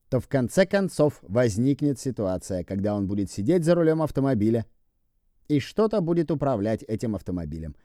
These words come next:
Но это будет не сам человек. Уловили идею?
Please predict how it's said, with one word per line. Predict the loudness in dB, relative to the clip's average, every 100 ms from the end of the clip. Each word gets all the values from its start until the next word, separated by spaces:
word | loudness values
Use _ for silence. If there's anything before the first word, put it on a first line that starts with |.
| _ _ _ _ -4
Но | -2 0
это | -2 -6
будет | -8 -8 -10 -12 -6
не | -4 -4
сам | -6 -12 -12
человек. | -10 -10 -10 -14 -20 -20 _ _ _ _ _ _ _ _ _ _ _ _
Уловили | 0 4 6 6 4
идею? | 0 -8